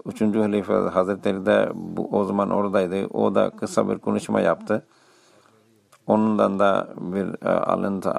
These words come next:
e, yapacağım. E, giden kişi için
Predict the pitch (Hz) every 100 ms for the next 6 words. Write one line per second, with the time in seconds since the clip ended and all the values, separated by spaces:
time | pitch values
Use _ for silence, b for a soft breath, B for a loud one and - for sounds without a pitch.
0 | - - 87 92 92 90 90 95 110 -
1 | _ _ _ _ _ _ _ b b b
2 | b b b b - 104 95 90 80 104
3 | 92 120 123 117 110 - 104 - - 110
4 | 110 - - - - - 101 101 101 104
5 | 95